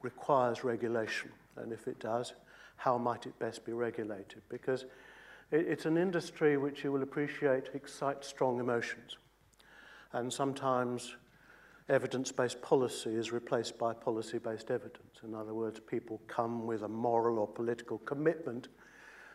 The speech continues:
uh, in relation to the industry and then look for evidence that supports their position. So really, I, I'm standing here trying to represent evidence bases, uh, uh,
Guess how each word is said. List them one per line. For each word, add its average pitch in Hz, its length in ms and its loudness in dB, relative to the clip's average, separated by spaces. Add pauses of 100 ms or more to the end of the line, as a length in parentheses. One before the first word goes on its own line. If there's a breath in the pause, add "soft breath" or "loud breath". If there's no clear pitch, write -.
(120)
uh, 127 120 2
in 131 100 -2
relation 127 460 2
to 117 80 -12
the 120 120 4
industry 139 520 4 (420 loud breath)
and 123 160 -4
then 123 300 0
look 143 240 0
for 127 240 -2
evidence 120 600 -2 (540 soft breath)
that 120 160 -4
supports 123 460 -4
their 120 160 -2
position. - 540 -4 (420 loud breath)
So - 160 6
really, 190 220 6
I, 139 120 8
I'm 143 200 0
standing 156 360 4
here 139 120 6
trying 139 260 4
to 123 80 -2
represent 127 640 0
evidence 123 480 0
bases, - 500 -12 (640 loud breath)
uh, 123 40 -6
uh, 107 280 -6